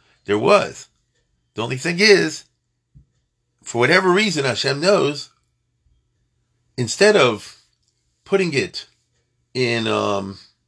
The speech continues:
in Shmos, let's say, for example, or Vayikra, which it, when, when it was originally pronounced, Hashem tells Moshe, "I now want you to put it into, in, into a Dvarim." Matter of fact, I wanted, I wanted put in your voice,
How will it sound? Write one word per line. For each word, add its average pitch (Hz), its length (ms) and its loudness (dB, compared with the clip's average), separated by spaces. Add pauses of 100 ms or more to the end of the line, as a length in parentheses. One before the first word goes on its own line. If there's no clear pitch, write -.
(140)
in 107 100 -8
Shmos, 170 560 0
let's 131 140 -8
say, 135 120 -4
for 127 120 -12
example, 139 520 -10 (400)
or 107 80 -16
Vayikra, 151 540 -2 (800)
which 139 220 -4
it, 143 100 2
when, 139 240 0
when 135 100 -2
it 127 80 -2
was 113 140 -6
originally 139 340 -4
pronounced, 165 640 -4 (840)
Hashem 156 300 -2
tells 143 180 0
Moshe, 135 260 0
"I 120 60 0
now 123 220 -2
want 120 180 -6
you 113 60 -6
to 101 80 -6
put 104 180 -10
it 98 120 -8
into, 92 340 -12 (480)
in, 101 260 -8
into 95 440 -6
a 90 40 -4
Dvarim." 90 440 -6 (680)
Matter 120 120 2
of 113 60 -8
fact, 127 200 -4
I 98 60 -2
wanted, 123 320 -4 (280)
I 107 100 -4
wanted 139 320 0 (200)
put - 260 -4
in 113 140 0
your 139 180 2
voice, 123 540 -6